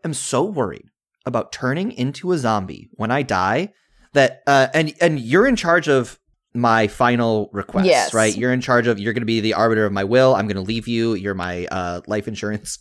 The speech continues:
Speaker 1: <laughs>
Speaker 2: Uh-huh.
Speaker 1: holder. So
Speaker 2: Gonna build that tombstone with the puzzle like you asked for.
Speaker 1: Yes, I do want my tombstone to be turned into a Resident Evil style puzzle that if somebody finds the wolf crest, they can insert in and get some sort of reward. But also, I want you to put a bullet in my head.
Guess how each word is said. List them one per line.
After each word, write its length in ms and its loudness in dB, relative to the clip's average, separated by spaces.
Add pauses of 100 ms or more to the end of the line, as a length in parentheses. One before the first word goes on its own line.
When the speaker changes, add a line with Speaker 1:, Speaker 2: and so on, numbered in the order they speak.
(100)
Speaker 1:
<laughs> 140 -4
Speaker 2:
Uh-huh. 160 6
Speaker 1:
holder. 320 4 (680)
So 360 4
Speaker 2:
Gonna 140 4
build 160 4
that 160 4
tombstone 420 0
with 80 0
the 80 -6
puzzle 320 2
like 180 2
you 60 2
asked 380 4
for. 280 0 (400)
Speaker 1:
Yes, 400 -4
I 100 2
do 200 -2
want 200 2
my 100 4
tombstone 420 2
to 80 -8
be 80 2
turned 220 2
into 140 2
a 40 8
Resident 240 4
Evil 100 -2
style 220 -2
puzzle 360 2
that 100 4
if 80 -4
somebody 180 -2
finds 400 -2
the 200 -6
wolf 340 2
crest, 500 -4
they 140 2
can 120 -4
insert 360 0
in 200 2
and 300 -4
get 160 -6
some 100 -8
sort 160 -4
of 60 -8
reward. 300 0 (160)
But 180 -4
also, 440 -2 (340)
I 180 4
want 380 0
you 140 6
to 80 4
put 260 4
a 40 4
bullet 440 4
in 80 -6
my 160 -6
head. 260 -10